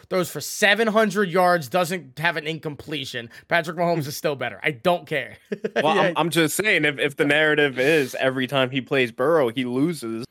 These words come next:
Speaker 2: but he's great every other time.
Speaker 1: I, I'm,
Speaker 2: Like
Speaker 1: I'm sticking with it.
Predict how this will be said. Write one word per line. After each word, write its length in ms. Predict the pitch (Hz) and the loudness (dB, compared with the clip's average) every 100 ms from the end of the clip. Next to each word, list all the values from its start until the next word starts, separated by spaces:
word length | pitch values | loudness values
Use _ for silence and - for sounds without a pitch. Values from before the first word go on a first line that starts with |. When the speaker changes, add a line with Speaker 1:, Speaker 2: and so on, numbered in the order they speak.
| _ | _
Speaker 2:
but 200 | 127 123 | 0 0
he's 220 | 135 131 | 0 -4
great 520 | 113 143 139 151 139 - | -2 0 2 4 0 -2
every 320 | 135 147 143 | -2 0 4
other 260 | 143 147 131 | 4 4 0
time. 540 | 143 175 160 135 139 - _ _ _ _ _ _ _ _ _ _ _ _ _ _ _ _ _ - - - _ _ _ _ _ _ - | 2 4 4 2 -2 -10 _ _ _ _ _ _ _ _ _ _ _ _ _ _ _ _ _ -18 -18 -18 _ _ _ _ _ _ -4
Speaker 1:
I, 160 | 143 135 | -2 0
I'm, 180 | 135 147 | -2 -2
Speaker 2:
Like 280 | 127 113 110 | 0 0 0
Speaker 1:
I'm 180 | 151 156 | 0 -2
sticking 320 | - 135 120 | -4 -6 -8
with 180 | 101 95 | -14 -18
it. 140 | 92 | -20